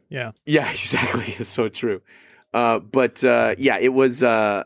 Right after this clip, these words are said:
Speaker 2: it's great. I mean, it's very British, very, very British to the point where it's almost like, "What did he say?"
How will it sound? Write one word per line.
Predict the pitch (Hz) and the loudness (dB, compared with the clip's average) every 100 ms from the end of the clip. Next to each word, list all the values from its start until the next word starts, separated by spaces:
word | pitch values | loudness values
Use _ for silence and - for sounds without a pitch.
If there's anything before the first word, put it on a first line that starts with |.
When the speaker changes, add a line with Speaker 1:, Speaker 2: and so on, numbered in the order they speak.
| _ | _
Speaker 2:
it's | 123 123 | -4 0
great. | 180 139 | 0 2
I | 131 | 2
mean, | 143 | 0
it's | 131 | 0
very | 135 175 | 0 0
British, | 120 143 135 98 - | 2 2 2 0 -2
very, | 104 143 | 0 2
very | 139 123 | 4 2
British | 110 113 92 85 | 4 2 2 -2
to | - | -6
the | 104 | -2
point | 123 | 0
where | 107 | 2
it's | 101 | 0
almost | 117 113 | 2 2
like, | 104 101 | 0 -2
"What | 277 | -4
did | 403 | -6
he | 427 | -2
say?" | 453 440 | 0 0